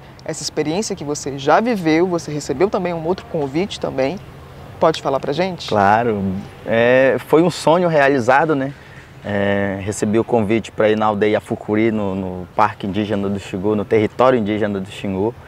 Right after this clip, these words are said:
Speaker 2: Isso em dois mil e vinte, mas aí veio a pandemia, fechou o parque,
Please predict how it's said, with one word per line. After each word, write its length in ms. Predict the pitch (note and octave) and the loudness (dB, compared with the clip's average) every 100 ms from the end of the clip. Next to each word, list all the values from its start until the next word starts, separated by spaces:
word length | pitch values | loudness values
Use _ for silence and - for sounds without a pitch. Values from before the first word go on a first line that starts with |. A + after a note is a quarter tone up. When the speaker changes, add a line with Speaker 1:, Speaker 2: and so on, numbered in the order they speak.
| - - - - | -20 -20 -20 -6
Speaker 2:
Isso 420 | G2+ G2+ G2+ - | 0 2 2 0
em 60 | A2+ | 4
dois 180 | A#2 A2+ | 4 6
mil 140 | C#3 | 4
e 40 | |
vinte, 320 | A#2+ G#2+ G#2 G#2+ | 4 0 0 0
mas 200 | G#2+ G#2+ | 2 4
aí 120 | A#2+ | 6
veio 140 | A#2 | 4
a 40 | A#2+ | 2
pandemia, 520 | A#2 G2+ G2 C3 B2 | 0 -2 0 0 0
fechou 340 | - G#2 B2 | -2 -4 -2
o 40 | A2 - | -2 -2
parque, 540 | G#2+ A#2 A#2+ - A2 | 0 2 -2 -8 -14